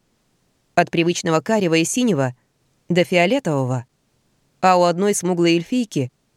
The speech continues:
были даже оранжевыми. Интересно, а у неё самой какого цвета глаза?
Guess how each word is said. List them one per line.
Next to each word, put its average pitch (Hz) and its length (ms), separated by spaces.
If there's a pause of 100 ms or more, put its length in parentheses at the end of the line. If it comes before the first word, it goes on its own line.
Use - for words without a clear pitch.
(300)
были 170 280
даже 151 280
оранжевыми. 131 720 (1080)
Интересно, 214 720 (720)
а 202 100
у 214 100
неё 254 240
самой 285 340
какого 196 360
цвета 135 320
глаза? 139 420